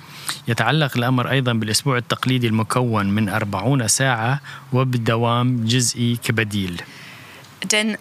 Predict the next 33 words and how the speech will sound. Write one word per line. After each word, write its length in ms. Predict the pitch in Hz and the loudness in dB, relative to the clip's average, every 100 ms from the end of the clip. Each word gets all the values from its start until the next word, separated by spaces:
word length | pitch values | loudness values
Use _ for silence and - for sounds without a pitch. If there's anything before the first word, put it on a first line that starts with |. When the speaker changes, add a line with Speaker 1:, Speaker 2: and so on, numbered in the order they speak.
| - | -2
Speaker 2:
seien 320 | 190 208 269 | 0 0 2
wir 100 | 269 | 2
mal 220 | 226 196 - | 2 0 -2
ehrlich, 440 | 160 156 156 - | -2 0 -2 0
ohne 280 | 208 285 262 | 2 2 2
Geldsorgen 760 | - 151 156 - 160 160 185 170 | 0 -2 0 0 2 2 2 2
würden 220 | 175 185 | 2 2
viele 400 | - 277 330 381 | 0 2 2 2
von 240 | - 254 | 0 -2
uns 380 | - 240 254 - | 2 0 0 0
wahrscheinlich 440 | 247 262 240 277 | 0 2 2 2
nicht 220 | 277 269 - | 2 0 0
ganz 280 | 180 160 | 0 2
so 80 | - | 0
viel 200 | 139 147 | 0 0
Zeit 300 | 139 156 143 | 0 0 0
mit 140 | 143 - | 0 2
Lohnarbeit 520 | 151 147 - 151 143 | 0 2 0 0 0
verbringen. 580 | - 151 143 131 143 151 - - - | -2 -2 -2 0 0 -2 -6 -18 -2
Speaker 1:
لأن 640 | 123 131 160 139 127 143 | 2 4 4 4 4 2
بكل 480 | 131 120 - 185 185 | 2 0 0 0 2
صراحة، 600 | - 123 113 107 - 113 | 2 2 2 2 0 0
بدون 400 | 120 113 120 143 | 0 0 2 2
قلق 420 | 135 123 117 104 | 0 0 0 0
أو 120 | 123 123 | 0 2
مشاكل 520 | 113 - 117 - 117 | 2 2 0 0 2
مالية، 580 | 113 113 117 117 113 117 | 2 2 2 2 2 2
ربما 500 | 139 127 120 117 117 | 2 2 2 2 2
لن 220 | 135 139 | 2 2
يقضي 240 | 135 127 | 2 0
الكثير 420 | 113 - 104 127 | 0 -2 0 0
منا 240 | 113 123 117 | 2 2 2
الكثير 560 | 104 107 - 123 123 | 0 -2 0 0 0